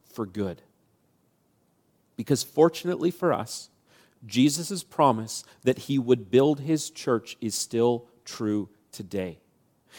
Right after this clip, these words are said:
His church is what is timeless, not political systems. His church, this ecclesia, this gathered people for a purpose, not a building, not an event on Sunday, not an event that we watch online together,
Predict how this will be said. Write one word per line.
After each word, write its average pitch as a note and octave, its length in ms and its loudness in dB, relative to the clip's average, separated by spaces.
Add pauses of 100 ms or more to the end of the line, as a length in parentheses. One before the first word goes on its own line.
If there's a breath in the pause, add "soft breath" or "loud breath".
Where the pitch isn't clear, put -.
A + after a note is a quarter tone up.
His F3 420 4
church D#3+ 340 2
is A#2+ 140 -4
what B2 160 4
is B2 120 0
timeless, G#2+ 540 -4
not A2 320 0
political B2+ 420 0
systems. - 680 -10 (400 soft breath)
His F3+ 420 6
church, - 440 -2 (180 soft breath)
this C3+ 240 0 (180)
ecclesia, D3 640 4
this A#2+ 220 2
gathered D3 720 4 (140)
people C#3 520 0 (100)
for D3+ 300 4
a D3 140 4
purpose, B2 400 0
not A#2+ 260 4
a F#3+ 80 4
building, C3+ 500 2 (280 soft breath)
not C#3+ 200 6
an F#3 120 4
event D3 500 2
on C3+ 160 -2
Sunday, B2+ 320 0
not C#3+ 240 0
an F3 60 0
event D3+ 320 0
that D3+ 100 -2
we C3 160 0
watch B2+ 320 4
online C3 480 2
together, A2 580 -2